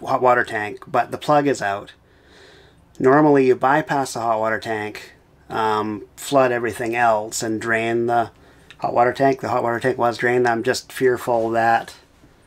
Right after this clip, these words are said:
it, the rest of it wasn't winterized. So we've bypassed that.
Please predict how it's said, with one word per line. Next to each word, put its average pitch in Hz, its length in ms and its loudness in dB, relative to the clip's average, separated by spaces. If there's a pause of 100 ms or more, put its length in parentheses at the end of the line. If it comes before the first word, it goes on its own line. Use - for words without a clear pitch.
(520)
it, 120 240 -6
the 117 80 -2
rest 113 220 -2
of 113 60 -6
it 107 80 -6
wasn't 110 300 -4
winterized. - 680 -10
So 110 280 0
we've 110 180 -4
bypassed 151 520 4
that. 127 300 0